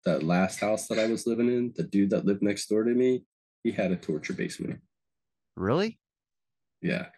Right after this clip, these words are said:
Speaker 1: 'cause he was like that. He was just, like, one of the, he was, like, a nice guy. You never heard him or saw him. He just kept to himself,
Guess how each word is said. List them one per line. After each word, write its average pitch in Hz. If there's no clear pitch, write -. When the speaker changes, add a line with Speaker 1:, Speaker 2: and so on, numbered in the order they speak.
Speaker 1:
'cause 196
he -
was 190
like 90
that. -
He 98
was 92
just, -
like, 85
one 101
of 82
the, 87
he 98
was, 90
like, 85
a 95
nice 110
guy. 110
You 107
never 113
heard 104
him 104
or 85
saw 95
him. 101
He 80
just -
kept -
to 117
himself, 104